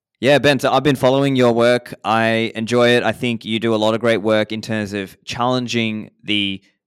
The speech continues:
green agenda and some of your written work, as well as I have seen, uh, a couple of your YouTube videos as well.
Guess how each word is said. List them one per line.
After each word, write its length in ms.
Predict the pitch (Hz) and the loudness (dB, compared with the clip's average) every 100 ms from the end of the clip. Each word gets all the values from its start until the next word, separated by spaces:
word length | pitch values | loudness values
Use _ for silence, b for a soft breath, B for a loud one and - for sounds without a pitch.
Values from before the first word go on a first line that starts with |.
| _ | _
green 420 | - 123 120 117 110 | -4 0 0 -2 -6
agenda 600 | 101 120 113 104 90 90 b b - | -6 -4 -2 -2 -2 -6 b b -4
and 500 | 101 101 101 98 - _ - | -2 0 -2 -6 -14 _ -10
some 200 | 123 107 | -6 -4
of 100 | 95 | -2
your 320 | 104 101 101 | 0 0 0
written 380 | 123 123 123 110 | -4 -4 -2 -2
work, 360 | 104 107 104 | 0 0 0
as 140 | 98 104 | -4 -2
well 220 | 113 104 | 0 2
as 320 | 85 76 98 | -2 -4 -2
I 360 | 101 98 98 - | -2 0 -2 -6
have 160 | 101 | -10
seen, 440 | - 107 104 101 95 | -6 -6 -4 -6 -6
uh, 300 | 92 92 95 | -6 -4 -6
a 60 | - | -4
couple 240 | 131 131 | -4 -2
of 80 | 107 | -2
your 220 | 104 98 | 0 -2
YouTube 360 | 95 104 123 101 | -2 -4 -4 -4
videos 400 | 101 98 95 92 | -2 0 -2 -4
as 140 | 92 | -6
well. 320 | 107 117 92 | 0 0 0